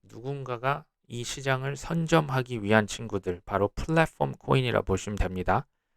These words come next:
자, 이더리움, 이 분야 업계 일 위죠. 하지만 엄청난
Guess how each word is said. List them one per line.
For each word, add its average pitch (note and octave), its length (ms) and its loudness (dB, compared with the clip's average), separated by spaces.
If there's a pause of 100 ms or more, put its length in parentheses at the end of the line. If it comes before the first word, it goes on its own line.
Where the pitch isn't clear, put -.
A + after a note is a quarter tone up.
(100)
자, F#2 160 -16
이더리움, A2+ 540 6 (360)
이 B2+ 180 -2
분야 G#2+ 360 0 (140)
업계 - 320 -4
일 A2+ 220 -4
위죠. G#2+ 260 -2 (440)
하지만 B2+ 540 -4
엄청난 B2+ 800 -2